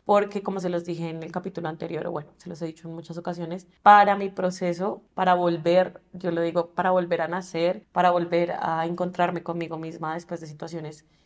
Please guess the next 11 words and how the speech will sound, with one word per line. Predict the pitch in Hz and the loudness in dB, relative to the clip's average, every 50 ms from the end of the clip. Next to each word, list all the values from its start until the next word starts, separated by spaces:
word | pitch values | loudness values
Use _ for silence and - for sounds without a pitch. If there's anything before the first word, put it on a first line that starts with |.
| _ _ - | _ _ -10
y | 190 185 | -6 -4
un | 175 | -2
momento | 175 170 160 160 165 - 160 | -2 -4 -4 -6 -8 -10 -10
súper | - - 202 185 190 180 175 170 | -8 -8 -8 -4 -2 -2 -2 -2
duro | 170 165 165 | -4 -6 -6
en | 160 160 | -8 -8
mi | 165 160 | -8 -8
vida, | 160 156 156 175 208 226 _ _ _ | -8 -8 -6 -8 -8 -10 _ _ _
en | - 185 196 196 202 202 208 | -4 -2 0 0 0 0 0
mi | 214 208 196 | -2 -2 -4
proceso, | - - 185 190 185 185 - 175 180 - 202 220 - - | -4 -6 -6 -6 -4 -4 -6 -6 -4 -4 -4 -6 -6 -8